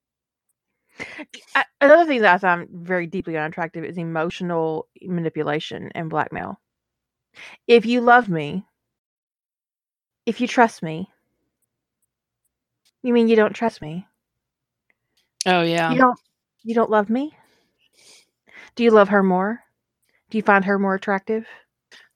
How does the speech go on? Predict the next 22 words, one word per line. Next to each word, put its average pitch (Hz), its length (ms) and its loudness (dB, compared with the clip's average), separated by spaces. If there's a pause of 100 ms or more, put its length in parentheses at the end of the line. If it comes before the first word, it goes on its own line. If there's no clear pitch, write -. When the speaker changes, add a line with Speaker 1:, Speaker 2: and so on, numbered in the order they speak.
Speaker 2:
I 190 60 -10
love 175 280 -4
literally 180 340 -4
anybody 170 340 -6
more 165 220 -10
than 170 100 -12
you, 170 160 -8
dude. 165 320 -8 (200)
<laughs> - 80 -16 (2500)
Speaker 1:
Do 226 80 -8
my 277 100 8
pants, 294 360 6 (220)
um, 208 220 4
um, 190 240 4 (320)
does 202 180 2
my 240 100 0
ass 233 200 -2
look - 160 -8
fat 214 180 -2
in 220 60 -8
these 220 140 -8
pants? - 360 -6